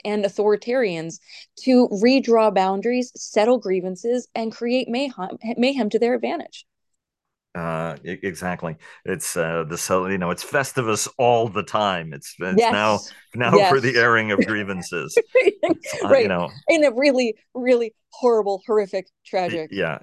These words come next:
Speaker 2: it's, it's not funny.
Speaker 1: Yeah.
Speaker 2: Uh, it's
Speaker 1: It's
Speaker 2: not
Speaker 1: really,
Speaker 2: funny.
Speaker 1: it's really, yeah, it's, I mean, I mean, if we decide to con-, to allow this world to exist, to continue, I mean, and there's things that the U S can do, and,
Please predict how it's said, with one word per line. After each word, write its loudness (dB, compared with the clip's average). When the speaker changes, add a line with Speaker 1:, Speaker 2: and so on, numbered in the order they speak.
Speaker 2:
it's, -6
it's -8
not 0
funny. -4
Speaker 1:
Yeah. -4
Speaker 2:
Uh, -6
it's -2
Speaker 1:
It's -6
Speaker 2:
not 0
Speaker 1:
really, 2
Speaker 2:
funny. 0
Speaker 1:
it's -2
really, 0
yeah, 0
it's, -8
I -4
mean, -4
I -4
mean, -2
if 0
we 0
decide 0
to -4
con-, -8
to 0
allow 4
this 0
world 0
to -6
exist, -6
to -8
continue, 0
I -2
mean, -2
and 4
there's 4
things 2
that 0
the 0
U 6
S -6
can -4
do, 4
and, -6